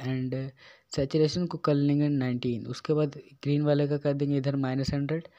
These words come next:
and इसको कर देंगे इधर प्लस हंड्रेड। फिर उसके बाद ब्लू वाले टोन पे क्लिक करने के बाद इसको हम लोग सैचुरेशन कर लेंगे फिफ्टी सिक्स,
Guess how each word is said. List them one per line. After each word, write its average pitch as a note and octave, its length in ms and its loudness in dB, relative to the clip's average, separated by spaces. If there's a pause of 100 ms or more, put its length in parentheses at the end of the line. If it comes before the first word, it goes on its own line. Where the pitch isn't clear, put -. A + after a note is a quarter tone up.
(460)
and A#2 180 -6
इसको B2 280 -4
कर D3+ 200 -2
देंगे D3 280 0 (440)
इधर C3+ 340 0 (260)
प्लस C3+ 260 2
हंड्रेड। B2 380 -4 (640)
फिर C#3 80 0
उसके C#3 220 0
बाद D#3+ 120 4
ब्लू D3 240 0
वाले D3 220 4
टोन C#3+ 220 -2
पे C#3 80 -2
क्लिक C#3 360 -4
करने C#3 280 0
के C3+ 80 -6
बाद C#3 300 -2
इसको - 340 -6
हम C#3+ 120 0
लोग C#3 120 -2
सैचुरेशन C#3 500 -4
कर C#3+ 120 -4
लेंगे C#3+ 480 -2 (440)
फिफ्टी C#3+ 220 -2
सिक्स, D3+ 460 -2